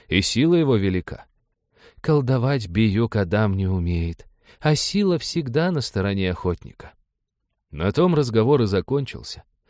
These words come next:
А вечером, обдумывая предложение Шимхала, Семён вдруг понял, что судьба предоставила ему прекрасную возможность уйти из-под пристального надзора.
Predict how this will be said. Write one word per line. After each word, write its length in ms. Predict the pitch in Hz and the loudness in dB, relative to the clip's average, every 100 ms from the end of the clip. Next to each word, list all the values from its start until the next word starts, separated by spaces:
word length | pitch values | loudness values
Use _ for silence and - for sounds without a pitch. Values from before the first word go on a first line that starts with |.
| - - | -20 -6
А 140 | 85 98 | 0 6
вечером, 460 | 123 127 113 113 | 6 6 2 4
обдумывая 540 | 107 87 117 113 104 101 | 2 2 0 4 2 2
предложение 680 | 101 95 90 107 101 92 | 0 2 2 2 2 0
Шимхала, 560 | - 85 78 104 117 107 | -2 -6 -2 0 2 0
Семён 340 | - 87 92 | -2 -4 -4
вдруг 300 | 78 85 - | -4 -6 -6
понял, 380 | - 139 127 92 | -2 0 0 -4
что 200 | - 82 | -6 -10
судьба 600 | - 78 71 104 120 85 _ _ | -8 -10 -4 -2 -2 -4 _ _
предоставила 720 | 80 92 95 - 131 120 110 | -2 2 2 2 0 2 2
ему 220 | 107 107 107 | 2 2 0
прекрасную 680 | 110 - 143 151 - 127 | -2 0 0 0 -2 -2
возможность 720 | 113 107 110 135 101 104 - | 0 0 0 -2 -2 -6 -2
уйти 340 | 113 104 - 160 | -4 -2 -2 -2
из-под 320 | 127 117 107 | -2 -2 -2
пристального 600 | 120 117 - 98 95 92 | -2 -2 0 -2 0 0
надзора. 480 | 90 82 107 110 | 0 0 2 2